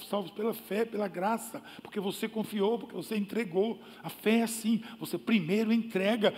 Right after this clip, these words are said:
depois recebe. Esse é um ato de fé. Então eu vou repetir algo que eu disse aqui na semana passada, mas eu creio que a gente precisa ouvir isso muito, muito, muito, muito.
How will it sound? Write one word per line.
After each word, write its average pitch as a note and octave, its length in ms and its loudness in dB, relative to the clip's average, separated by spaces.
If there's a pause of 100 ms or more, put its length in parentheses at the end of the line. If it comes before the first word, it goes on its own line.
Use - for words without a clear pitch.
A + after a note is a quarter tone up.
(180)
depois G3+ 400 2
recebe. A3 760 0 (240)
Esse G3+ 200 0
é G#3+ 40 0
um G3 140 2
ato G#3+ 200 0
de G3+ 120 0
fé. - 420 -6 (640)
Então C#4+ 120 -4
eu C4+ 60 -4
vou A#3 140 2
repetir G#3 420 2
algo F#3+ 220 0
que - 80 -10
eu F3 60 -2
disse F3 360 -6 (240)
aqui E3 240 -6
na F3+ 80 -2
semana F#3 280 -4
passada, F#3+ 420 -4
mas G3 160 -2
eu G#3+ 60 -6
creio G#3 280 -2
que G#3+ 120 -8
a F3 40 -2
gente F#3 180 -6
precisa F3+ 420 -8 (200)
ouvir E3+ 320 -2
isso F#3+ 240 -4
muito, G3+ 520 2
muito, F#3+ 400 -2
muito, D#3+ 360 -8
muito. B2 200 -18